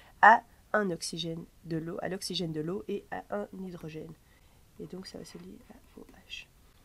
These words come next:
Et puis on aura encore un proton d'hydrogène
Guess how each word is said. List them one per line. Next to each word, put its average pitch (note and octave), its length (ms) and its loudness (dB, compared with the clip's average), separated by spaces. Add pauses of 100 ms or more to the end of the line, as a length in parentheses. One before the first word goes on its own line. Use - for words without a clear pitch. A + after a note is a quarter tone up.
(120)
Et F#3 60 -4
puis G#3+ 180 -4
on E3+ 160 -2
aura F3 280 4
encore E3+ 500 -8 (600)
un F#2+ 180 0 (200)
proton G#3 440 -6 (260)
d'hydrogène F3+ 520 -8